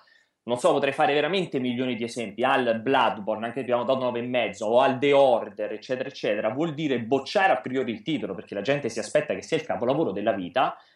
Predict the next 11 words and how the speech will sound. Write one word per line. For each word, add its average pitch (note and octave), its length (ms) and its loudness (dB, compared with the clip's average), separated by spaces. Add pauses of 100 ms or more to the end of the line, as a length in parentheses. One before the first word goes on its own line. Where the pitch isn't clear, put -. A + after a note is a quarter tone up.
allora A3 280 4
si G3 140 -4
prende A#2 260 0
la A2+ 100 4
degenerazione G#3 880 0
che - 80 0
il B2+ 100 2
dibattito F#3 560 0
va C3+ 120 2
tutto F3 300 0
sul B2 340 4